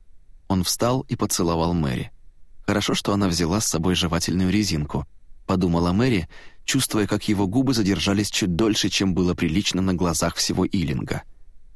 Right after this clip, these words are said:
Он был немедленно прощен. «Ну что ж, остальное сбережем на потом», подмигнул Джим. «Пойдем?» Взяв Мэри за руку, он повел ее вниз по улице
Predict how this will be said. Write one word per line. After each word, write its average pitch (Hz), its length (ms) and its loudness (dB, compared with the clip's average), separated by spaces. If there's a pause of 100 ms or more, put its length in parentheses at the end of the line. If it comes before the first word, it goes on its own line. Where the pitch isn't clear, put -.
(180)
Он 127 220 2
был 131 160 2
немедленно 82 560 2
прощен. 71 500 -2 (560)
«Ну 107 80 2
что 90 220 0
ж, - 160 -4 (280)
остальное 107 560 2
сбережем 110 440 2
на 123 80 2
потом», 131 400 0 (420)
подмигнул 92 540 2
Джим. 80 260 0 (580)
«Пойдем?» 90 420 0 (1160)
Взяв 170 320 0
Мэри 110 240 2
за 131 220 2
руку, 135 340 0 (220)
он 170 180 2
повел 110 380 2
ее 101 100 4
вниз 95 260 2
по 90 120 0
улице 110 520 0